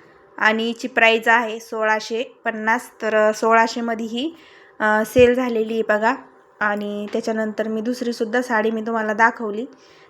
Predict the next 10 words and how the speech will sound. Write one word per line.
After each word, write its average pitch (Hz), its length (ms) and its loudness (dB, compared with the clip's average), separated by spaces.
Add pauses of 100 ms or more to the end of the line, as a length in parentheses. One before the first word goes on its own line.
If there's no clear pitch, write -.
(120)
ती 247 60 4
अकराशे 247 480 0
पन्नासमध्ये, 247 840 -2 (140)
अ, 233 40 -2
होती, 247 460 0
तर 226 80 2
अकराशेमध्ये 226 720 -2
मी 247 140 -2
सेल 262 340 2
केली. 254 280 -2